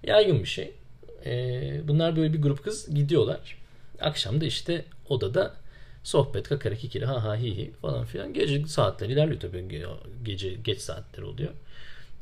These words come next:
Kızların bir kısmı uyuyor falan filan. Bu bir, bir arkadaş, diğer bir arkadaşıyla konuşurken o kokuyu duyuyor önce dene-, gene. Bundan sonra dona kalıyor. Çünkü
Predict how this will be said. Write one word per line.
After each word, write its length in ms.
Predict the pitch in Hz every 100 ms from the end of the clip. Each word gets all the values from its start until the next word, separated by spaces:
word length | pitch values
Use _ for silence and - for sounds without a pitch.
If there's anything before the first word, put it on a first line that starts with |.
| -
Kızların 320 | - 143 131
bir 80 | 131
kısmı 280 | - - 117
uyuyor 220 | 113 -
falan 260 | - 131 117
filan. 280 | - - - - - - - - - - 156
Bu 440 | 143 208 311 392 440 160 170
bir, 320 | 180 190 -
bir 140 | -
arkadaş, 460 | 160 180 185 - 135
diğer 220 | 151 139
bir 60 | 123
arkadaşıyla 460 | 127 147 151 131
konuşurken 500 | 151 156 - - - - - - -
o 100 | 147
kokuyu 380 | 143 143 - 143
duyuyor 280 | 101 95 92
önce 240 | - - -
dene-, 200 | 104 - -
gene. 260 | - 135 156 - - - - - - - 156
Bundan 220 | 262 302
sonra 480 | - 156 156 330 - - - - - - - -
dona 200 | 139 156
kalıyor. 260 | 90 87
Çünkü 460 | - 196 214 - -